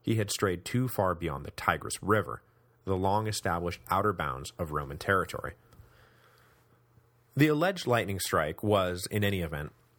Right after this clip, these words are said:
the rationale most often pointed to when attempting to explain Numerian's decision to withdraw from Persia, despite facing, well, nothing in the way of Persian resistance. Carus had pressed too far east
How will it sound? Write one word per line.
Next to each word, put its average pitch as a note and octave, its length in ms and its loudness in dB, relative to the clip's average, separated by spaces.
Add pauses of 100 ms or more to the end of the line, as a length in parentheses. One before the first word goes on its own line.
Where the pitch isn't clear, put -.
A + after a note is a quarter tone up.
(120)
the B2 140 4
rationale A#2+ 580 2
most G#2 460 2
often F#2 400 -2
pointed G#2 480 0
to D2 240 -4 (380)
when A2+ 140 4
attempting B2 480 0
to A#2 120 0
explain F#2+ 460 -2
Numerian's F#2 680 0
decision D#2 500 -4
to F#2 140 -4
withdraw F2+ 400 2
from E2 240 -8
Persia, G#2+ 500 0 (320)
despite A#2 440 2
facing, F2 440 -2
well, D#2 320 -2 (260)
nothing E2 540 0
in F2+ 120 -2
the F2 60 0
way D2+ 220 -2
of D2+ 140 -8
Persian D2 400 -4
resistance. E2 560 -2 (1500)
Carus D#3+ 480 4
had A2+ 200 -2
pressed - 280 2
too B2 220 0
far G2+ 340 0
east - 380 -8